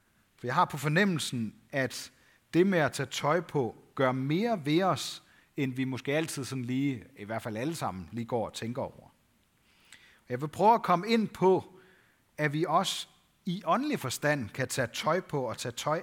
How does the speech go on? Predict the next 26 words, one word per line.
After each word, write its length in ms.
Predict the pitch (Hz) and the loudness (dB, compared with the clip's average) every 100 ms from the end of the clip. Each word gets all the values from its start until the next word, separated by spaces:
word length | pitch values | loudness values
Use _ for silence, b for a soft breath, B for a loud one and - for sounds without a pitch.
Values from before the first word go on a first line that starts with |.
| - | -2
af 340 | 175 180 - b b - | -2 -2 -4 b b -6
på 80 | |
måder, 360 | 139 123 139 160 | -2 2 2 2
der 100 | 143 | 0
får 140 | - | -2
afgørende 440 | 117 127 151 135 107 | 0 0 0 -2 -4
betydning 460 | 107 156 131 104 | -4 -4 -4 -6
for 100 | - | -8
vores 340 | 98 98 85 - | -6 -8 -8 -10
liv. 200 | 101 - _ b b b b _ | -10 -12 _ b b b b _
Både 280 | 180 202 233 | 6 8 6
når 160 | 190 | 4
det 120 | 139 123 | 2 0
handler 280 | 135 156 | -2 0
om 380 | 143 - 110 98 92 | -2 -2 -4 -6 -8
selvbillede, 840 | - 170 220 220 156 117 110 95 b b b b 98 | -2 0 0 -2 -2 -2 -4 -6 b b b b -2
vaner 600 | 120 127 151 170 139 85 b b b | 2 2 2 2 0 -2 b b b
og 80 | 120 | -4
hvordan 320 | 113 127 143 | 0 0 0
det 100 | 143 | 0
lykkes 360 | 127 139 147 117 | 2 0 -2 -6
os 200 | 101 113 | -6 -6
at 80 | |
leve 280 | 98 104 120 | -4 -2 -2
vores 300 | 113 82 - | -4 -10 -12
liv. 140 | 87 | -14